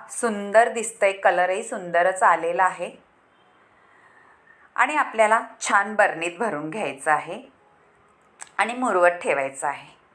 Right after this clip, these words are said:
जास्त दिवस मुरवायची सुद्धा गरज नाही, पटकन तुम्ही खायला घेतलं दोन चार दिवसात तरीसुद्धा हे लोणचं एकदम अप्रतिमच लागतं. आता मी दोन बरण्या घेतलेल्या आहे,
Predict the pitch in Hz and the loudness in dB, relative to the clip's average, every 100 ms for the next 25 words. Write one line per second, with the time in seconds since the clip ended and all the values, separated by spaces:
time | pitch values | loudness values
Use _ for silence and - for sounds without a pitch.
0 | _ _ _ - - - 269 262 - 294 | _ _ _ -20 -20 -4 2 2 2 0
1 | 294 285 294 285 233 196 190 190 233 220 | 2 2 0 0 0 4 2 0 -10 -12
2 | 160 175 180 196 160 170 180 175 - - | 2 2 4 2 2 -2 -2 -4 -6 -18
3 | _ _ 220 - 269 277 285 262 254 254 | _ _ -4 0 0 0 -4 -4 -4 0
4 | 180 170 185 247 226 - 170 - - _ | 0 2 -2 -2 -10 -2 2 2 -2 _
5 | 165 190 180 170 180 175 170 - 175 - | 0 2 2 2 2 2 -8 0 0 0
6 | - - - _ _ 269 294 294 233 220 | -12 -20 -20 _ _ 2 2 -6 -6 2
7 | 269 285 233 220 185 165 202 190 - - | 2 2 -4 -2 -4 -4 -2 -2 -2 -18
8 | _ _ 190 180 156 208 214 185 - - | _ _ -6 -6 2 2 4 0 -2 -4
9 | 160 156 175 190 202 170 - - 147 - | -4 -4 -2 -2 -2 -6 -6 -10 -12 -12
10 | _ _ - - - - 262 - 339 302 | _ _ -20 -20 -20 -2 0 2 -2 -4
11 | 233 269 294 311 277 202 190 202 269 254 | 4 6 6 6 4 4 0 -2 -6 -8
12 | 156 160 170 170 160 | -6 -2 0 0 -4